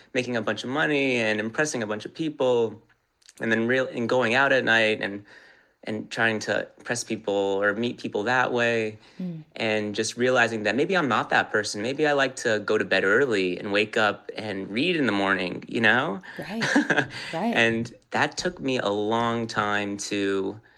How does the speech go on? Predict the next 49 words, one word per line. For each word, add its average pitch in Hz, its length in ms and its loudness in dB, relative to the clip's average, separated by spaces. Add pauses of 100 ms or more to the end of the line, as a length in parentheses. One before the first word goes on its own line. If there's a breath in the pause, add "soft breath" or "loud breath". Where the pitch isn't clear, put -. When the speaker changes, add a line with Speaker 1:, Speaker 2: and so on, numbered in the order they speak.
(380 soft breath)
Speaker 1:
like, 117 140 -2
I 104 100 -2
knew 113 260 0
it 156 180 4
and 113 120 -4
I 101 40 0
accepted 113 480 -2
it, 131 160 0
but 110 140 0
to - 160 -2
actually 107 480 4
have 98 260 0
the 101 100 -4
impetus 101 720 -4
to 101 600 -4 (460 soft breath)
be 113 100 -2
confident 113 600 0
enough 117 320 0
to 107 220 -6
turn 113 400 2
down 101 340 2
those 107 180 0
invitations 110 760 -2
to 101 280 0 (320 loud breath)
pursue 143 360 2
the 123 100 4
life 107 300 6
that 95 100 4
I 95 100 8
wanted, 101 560 0
which 107 260 -6
meant 104 240 0
I 113 60 -6
had 104 160 0
to 101 60 -2
give 104 360 -4
up - 180 0
some 98 280 -2
things. - 680 -8 (340 soft breath)
Speaker 2:
Right. 156 240 -6
Speaker 1:
And 113 80 2
accepting 123 480 0
the 110 80 0
fact 107 320 2
that 110 60 -8
you 110 120 -4
can't 190 300 -4
be 131 140 2
everything. 131 520 -2